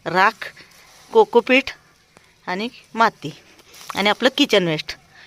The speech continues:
हे सगळं मिक्स करायचं आणि झाडं लावायची, चांगली दिसतात. त्यासाठी आपला थोडासा प्रयत्न करत राहायचा.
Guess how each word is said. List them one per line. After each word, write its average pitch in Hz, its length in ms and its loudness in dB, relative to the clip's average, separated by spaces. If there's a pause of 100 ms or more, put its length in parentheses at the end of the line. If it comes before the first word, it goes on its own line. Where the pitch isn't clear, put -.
(120)
हे 208 60 -12
सगळं 233 340 0
मिक्स 254 280 0
करायचं 247 340 0
आणि 285 80 2
झाडं 220 220 2
लावायची, 151 360 -2 (420)
चांगली 185 260 -12
दिसतात. 156 260 -8 (560)
त्यासाठी 190 320 -4
आपला 208 200 -4 (540)
थोडासा 185 260 -6
प्रयत्न 175 360 -8
करत 196 280 -8
राहायचा. 143 260 -16